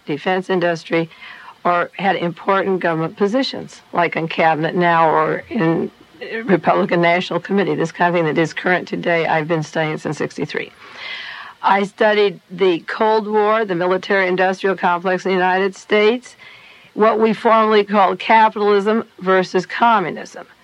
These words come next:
which now is a disguised fascism with the electoral process over, versus communism. And I studied the economic and philosophical policies of both systems and the religious revolution that was going on simultaneously.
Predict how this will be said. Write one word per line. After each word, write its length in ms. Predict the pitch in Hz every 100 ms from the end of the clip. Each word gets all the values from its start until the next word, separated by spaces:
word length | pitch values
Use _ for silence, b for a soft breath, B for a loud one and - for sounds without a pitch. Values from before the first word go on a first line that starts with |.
| b b b b -
which 260 | 196 185 -
now 280 | 202 196 196
is 120 | 170
a 140 | 170
disguised 680 | 160 165 - 175 165 180 170
fascism 880 | - 180 175 180 - 139 156 180 - _
with 160 | 196 170
the 60 |
electoral 420 | 165 160 160 175 160
process 560 | 165 151 147 151 147 -
over, 400 | 214 208 131 -
versus 440 | 180 175 160 180
communism. 720 | - 226 214 165 139 - - - B B B B B
And 160 | 226 208
I 100 | 202
studied 380 | 202 220 202 185
the 120 | 175
economic 640 | 190 185 196 185 190 208 -
and 140 | 165
philosophical 920 | 185 185 185 185 185 196 185 185 175 -
policies 640 | - 185 170 175 180 202 190
of 220 | 170 165
both 240 | 208 247
systems 640 | - 214 - - 101 - - _ b b b b b b -
and 340 | 196 185 185 -
the 200 | 202 190
religious 480 | 185 190 202 196 208
revolution 520 | 202 190 175 180 175
that 100 | 160
was 140 | 147 175
going 240 | 170 165
on 160 | 156 156
simultaneously. 920 | - 135 139 - 127 - - -